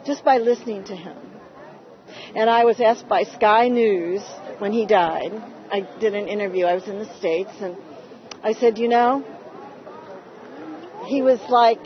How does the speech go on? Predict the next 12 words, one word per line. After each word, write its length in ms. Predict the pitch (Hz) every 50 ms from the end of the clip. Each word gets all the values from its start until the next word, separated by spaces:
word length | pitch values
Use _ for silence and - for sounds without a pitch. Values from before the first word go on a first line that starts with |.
| - - - -
a 140 | 240 220 214
glowing 500 | 190 185 214 220 247 247 254 269 277 254
light 440 | 240 226 208 190 165 - - - - - - - - - -
in 100 | 214 214
my 160 | 208 196 196
heart. 420 | 202 208 208 196 180 160 - - - -
He 180 | 208 240 220 - - -
filled 260 | 269 269 277 269 254
my 240 | 254 233 226 220 220
heart 440 | 202 220 214 214 214 220 202 - 190
with 100 | 190 190 - - - - - - - - - - - - - - -
sunshine." 500 | - 190 185 180 - 170 156 147 147 147